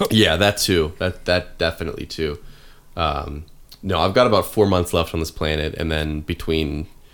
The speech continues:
late May and pretty much September, I'm gonna be a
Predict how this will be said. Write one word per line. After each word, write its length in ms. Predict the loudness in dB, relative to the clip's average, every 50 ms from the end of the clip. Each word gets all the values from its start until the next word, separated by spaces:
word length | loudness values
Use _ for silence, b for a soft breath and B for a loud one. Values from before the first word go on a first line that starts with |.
| b b b b b b b -20 -20 -20 -20 -20 -20 -18 -10
late 420 | -6 -2 4 6 6 6 6 4 2
May 540 | 0 2 2 4 4 4 4 4 4 2 0
and 680 | 0 -2 -2 -2 -2 -2 -4 -4 -6 -8 -10 -12 -18 -20 -20 -20 -10 -4
pretty 180 | -2 0 2
much 200 | 0 0 0 -2
September, 540 | -2 -2 -4 -4 -6 -4 -2 -2 -2 -2 -2
I'm 100 | -2 -2
gonna 140 | -2 -2 -4
be 160 | -4 -6 -6
a 60 | -6